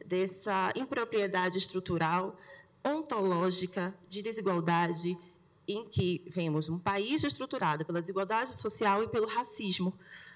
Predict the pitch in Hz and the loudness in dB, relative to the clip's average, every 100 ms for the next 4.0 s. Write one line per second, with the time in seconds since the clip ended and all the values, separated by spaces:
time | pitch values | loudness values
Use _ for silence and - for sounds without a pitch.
0 | - 170 214 202 202 208 214 - - 185 | -14 -4 0 2 2 0 0 -2 -2 -2
1 | 202 220 - 175 143 147 151 185 208 214 | 0 -2 0 0 0 -2 -4 -2 -2 -2
2 | 262 277 262 220 214 185 175 165 165 160 | -2 -2 -2 -4 -6 -4 0 0 0 -4
3 | - 175 180 - - - - - 160 175 | -4 -2 -2 -8 -18 -18 -16 -6 -2 -2